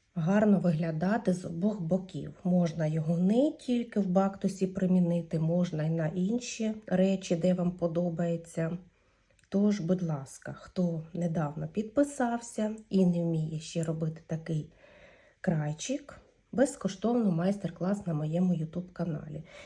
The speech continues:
І, звичайно, сам бактус. Повністю все розписано, дівчатка, є на каналі. І косиночки з кашеміру в двох розмірах.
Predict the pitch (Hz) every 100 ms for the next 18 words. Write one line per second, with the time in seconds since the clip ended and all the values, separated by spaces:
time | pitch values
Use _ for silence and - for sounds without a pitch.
0 | - 262 220 214 214 214 220 226 208 202
1 | 190 202 202 165 160 - - 160 - -
2 | - - - - _ 180 226 220 196 180
3 | - - 175 165 - 180 165 165 - -
4 | 226 262 - - 214 208 196 190 - 185
5 | 180 - 170 160 165 156 156 - 165 160
6 | 160 156 170 214 240 247 226 226 - -
7 | - - 214 220 180 185 196 214 208 202
8 | - 165 - 175 - 196 170 139 - 151
9 | 156 - _ _ - - - 165 180 190
10 | 156 - 175 240 247 254 214 220 208